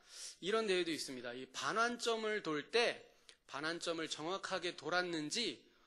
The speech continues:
확인하는 도장을 찍어주는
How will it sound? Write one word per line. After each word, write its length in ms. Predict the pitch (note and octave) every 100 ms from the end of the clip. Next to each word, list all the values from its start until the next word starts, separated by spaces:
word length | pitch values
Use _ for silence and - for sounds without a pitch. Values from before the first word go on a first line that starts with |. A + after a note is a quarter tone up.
| _ _
확인하는 760 | - G3 G3+ G3+ F#3+ F#3 F#3 -
도장을 800 | C3+ D3 E3+ D3+ C#3 C#3+ A#3 B3+ - _ -
찍어주는 800 | G#3 G#3+ G#3+ D3+ D#3+ G#3 C#3+